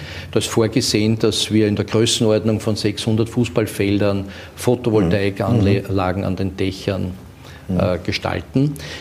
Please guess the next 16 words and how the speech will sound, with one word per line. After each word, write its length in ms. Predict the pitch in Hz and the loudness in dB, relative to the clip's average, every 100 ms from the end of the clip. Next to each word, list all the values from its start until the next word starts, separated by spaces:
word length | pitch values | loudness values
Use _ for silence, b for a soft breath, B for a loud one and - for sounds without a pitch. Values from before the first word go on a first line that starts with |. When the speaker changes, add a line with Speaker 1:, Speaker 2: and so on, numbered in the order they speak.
| B | B
Speaker 1:
Also 180 | 110 120 | 0 2
das 160 | 131 | 4
heißt, 180 | 127 127 | 2 2
wir 60 | 131 | 0
beschäftigen 540 | 117 117 113 - 123 | 2 2 0 2 2
uns 220 | 120 117 | 4 2
sehr 100 | - | 2
intensiv 600 | 113 117 120 107 - 113 | 2 2 0 0 2 0
damit, 500 | - 117 113 123 - | 0 2 2 0 -2
die 100 | 117 | -4
C 220 | 110 110 104 | -2 0 0
O 20 | |
zwei 320 | - 104 101 | 0 -2 0
Emissionen 540 | 107 110 - 101 101 98 | 0 0 0 -2 -2 -2
zu 160 | - | -2
reduzieren. 680 | 95 92 95 - 101 113 151 | -2 -2 -4 -6 -2 -2 -4